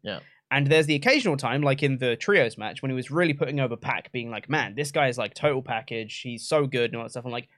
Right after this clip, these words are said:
Speaker 2: "Yeah, do more of that. That's great." And then he'd just go back and be like, "Huh, you know, I beat Trent once." Like,
Speaker 1: Yeah.
Speaker 2: who cares?
Speaker 1: Yeah.
Speaker 2: <laughs> Who cares right now, Chris?
Speaker 1: You, you having beaten somebody and bringing that up makes them look worse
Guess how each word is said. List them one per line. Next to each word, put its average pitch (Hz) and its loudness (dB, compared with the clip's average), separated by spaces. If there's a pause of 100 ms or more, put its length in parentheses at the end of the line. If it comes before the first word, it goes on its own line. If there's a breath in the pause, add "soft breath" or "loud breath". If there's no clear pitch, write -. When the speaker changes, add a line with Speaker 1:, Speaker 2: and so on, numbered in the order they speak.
(680)
Speaker 2:
"Yeah, 220 4
do - 0
more 240 8
of 139 4
that. 113 -4
That's 151 2
great." 233 4 (520 soft breath)
And 170 4
then 196 4
he'd 190 4
just 156 -2
go 165 4
back 147 2
and 127 -2
be 127 0
like, 123 0
"Huh, 160 4 (1000 loud breath)
you 170 2
know, 202 6
I 196 8
beat 180 2
Trent 208 2
once." 120 -4 (200)
Like, 135 -2 (1500)
Speaker 1:
Yeah. 302 6
Speaker 2:
who - 6
cares? 359 6
Speaker 1:
Yeah. 165 8
Speaker 2:
<laughs> - -20 (360 soft breath)
Who 370 8
cares 269 6
right 170 6
now, 127 2
Chris? 180 6
Speaker 1:
You, 320 6
you 262 6
having 214 6
beaten 190 4
somebody 117 2
and 143 4
bringing 208 6
that 180 4
up 147 6
makes 170 2
them 190 6
look 170 6
worse 147 4